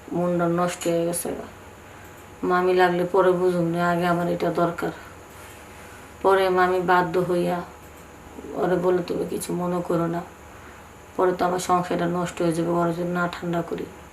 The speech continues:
পরে মামি বাধ্য হইয়া বাগনার সাথে এই গণনা করতে লাগলো। পরে এইভাবে কাজটা করার পর যখন বাগনা ঠান্ডা হয়ে গেল, তো মামিরে বুঝাইলো,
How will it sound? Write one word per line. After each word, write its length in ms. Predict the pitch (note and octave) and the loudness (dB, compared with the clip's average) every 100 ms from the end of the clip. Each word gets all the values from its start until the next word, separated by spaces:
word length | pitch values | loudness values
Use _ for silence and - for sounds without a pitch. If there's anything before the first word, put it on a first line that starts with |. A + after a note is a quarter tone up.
| - - - - - - - - | -20 -20 -20 -20 -20 -20 -14 -2
পরে 180 | F#3+ F#3+ | 0 2
মামি 280 | F#3 F#3 | 2 2
বাধ্য 360 | F#3 F3+ F3 F3+ | 2 2 2 2
হইয়া 260 | F3+ F3 F3 | 2 2 2
বাগনার 400 | F3+ F3 F3 F3 | 0 0 0 -2
সাথে 440 | - F3 F#3 F3 - - - - - - - - - - - - - | -4 -4 -4 -4 -6 -18 -20 -20 -20 -20 -20 -20 -20 -20 -20 -14 -2
এই 180 | F#3 | 0
গণনা 380 | F3+ F3 E3+ F3 | 2 2 4 2
করতে 320 | E3+ E3+ - | 0 -2 -2
লাগলো। 340 | E3 - - - - - - - - - - - - - - - | -2 -2 -6 -10 -14 -18 -20 -20 -20 -20 -20 -20 -20 -20 -20 2
পরে 560 | G#3+ G#3 G3 F#3 F3+ - - - - - - - - - | 6 6 6 4 2 -2 -8 -16 -20 -20 -20 -20 -20 -2
এইভাবে 680 | F3+ F#3+ F3+ F3+ F#3 F3+ F3 - - - - - | 2 4 4 6 6 4 0 -6 -16 -18 -16 2
কাজটা 360 | F3+ F3+ F3+ | 4 4 0
করার 220 | F3 F3+ F3+ | 2 2 2
পর 120 | F3+ | 2
যখন 260 | F3 F3+ | 2 0
বাগনা 300 | F3 E3 E3+ F3 | 2 0 0 -2
ঠান্ডা 280 | - F3 F3+ | -2 0 0
হয়ে 160 | F3 | 0
গেল, 160 | F3 F#3 A3 - - - - - - | 0 -4 -6 -14 -18 -18 -20 -14 -8
তো 80 | |
মামিরে 440 | F3+ F3 F3 F3+ F3 | -2 0 0 2 0
বুঝাইলো, 520 | E3+ F3 F3+ E3+ F3 | 0 2 4 4 0